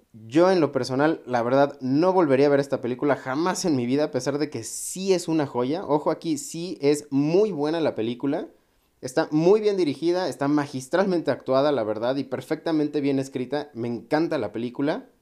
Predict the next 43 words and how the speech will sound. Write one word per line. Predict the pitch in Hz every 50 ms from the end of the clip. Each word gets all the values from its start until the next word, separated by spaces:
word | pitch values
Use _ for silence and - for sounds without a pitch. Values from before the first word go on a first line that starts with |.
| _ _ _ _
Sí | _ - - - 233
la | 262 240
voy | 214 208
a | 208
recomendar | 196 185 160 156 139 143 165 160 170
a | 160 151 -
todos | 165 165 170 160
los | 147 127 -
que | - 127
no | 123 135
la | 151 147
han | 139 127
visto, | 127 131 131 - - 170 208 302 - _ _ _ _
pero | - 135 127
definitivamente | 127 127 - 147 143 143 139 160 180 190 185 180 180 - 175
no | 170 165
creo | 147 160 156
que | 156 151 143
sea | 151 147
una | 147 151 151
película | - 135 131 135 135 147 147 143
para | 143 131 117
repetir | 113 113 117 - 123 113 - 135 131
al | 131 131
cansancio, | 131 139 139 143 165 175 175 165 127 117 -
todo | - - 151 160 165 170 165
lo | 151 143 143
contrario, | 147 143 143 170 175 175 165 135
es | 120 - 135 135 131
de | 156 165 151
ver | 147 - 110 110 123 135 139
una | 160 170 147 127
vez | 123 131 147 170 196 202 208 - - - _ _ _ -
y | 127 113 113 117
esconderla | 110 110 - - 117 107 117 120 123 139 139 127 151
en | 151 143
el | 123 113
armario | 110 107 117 127 139 147 147 147
y | 139
no | 156 151 143
volverla | 143 135 131 135 127 131
a | 131
ver. | 143 147 131 - -